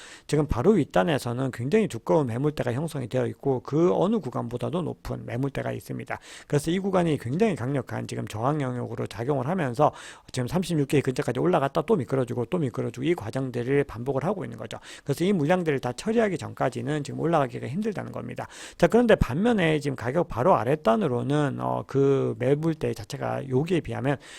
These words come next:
굉장히 좀 옅게 형성이 되어 있는 것을 볼 수가 있죠. 그래서 만약에 하락을 하게 됐을 때 요 구간까지는, 어, 상승 추세에 비해서는 조금 더 쉽게 내려갈 수 있는 여력이 있다는 거죠.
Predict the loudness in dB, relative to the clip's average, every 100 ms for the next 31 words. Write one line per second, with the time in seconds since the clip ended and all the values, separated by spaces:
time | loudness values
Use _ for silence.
0 | -10 -2 2 2 2 -2 -4 0 0 2
1 | 2 2 0 -4 -4 -4 -4 -4 -2 -2
2 | 0 -2 -4 -10 -10 -10 -4 -2 -2 -4
3 | -2 -2 0 0 0 0 0 -2 -4 -8
4 | -2 -2 -2 -14 -20 2 6 6 4 0
5 | 0 2 2 2 0 0 0 -2 -4 -2
6 | 0 0 0 -2 -4 -2 -2 -2 -2 -2
7 | -4 -4 -4 -2 -2 -4 -2 -2 0 0
8 | -2 -2 -6 -4 -4 -2 -2 -2 -4 -4
9 | -4 -8